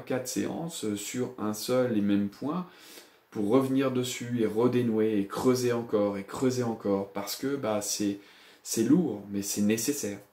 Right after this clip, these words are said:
Et quand tout se débloque, bam, là, c'est une transformation extraordinaire, voilà. C'est une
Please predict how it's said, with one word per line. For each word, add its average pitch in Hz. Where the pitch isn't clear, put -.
Et 98
quand 98
tout 135
se 104
débloque, 104
bam, -
là, 101
c'est -
une -
transformation 98
extraordinaire, 95
voilà. -
C'est -
une 95